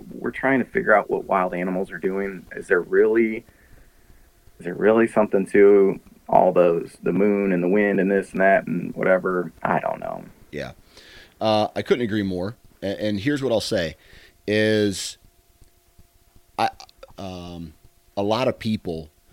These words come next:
Speaker 2: in my, uh, oh, ten years ago, uh, even today, I guess you could say this,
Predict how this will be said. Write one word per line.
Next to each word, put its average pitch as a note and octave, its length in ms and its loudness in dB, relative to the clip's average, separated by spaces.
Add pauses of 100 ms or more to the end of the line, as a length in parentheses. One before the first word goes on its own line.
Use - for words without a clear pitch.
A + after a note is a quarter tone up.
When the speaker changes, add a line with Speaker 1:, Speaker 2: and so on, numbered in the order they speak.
(120)
Speaker 2:
in F#2+ 160 -4
my, F#2+ 680 -4 (960)
uh, B1+ 440 -12 (600)
oh, G1+ 200 -18 (520)
ten G#2+ 200 -4
years D#2+ 200 -6
ago, A1 260 -20 (1700)
uh, E2 120 -10
even E3 240 -2
today, E2+ 300 -4
I C2+ 80 -12
guess C2 240 -12
you D2 80 -14
could - 140 -18
say A#1+ 160 -12
this, G1+ 280 -16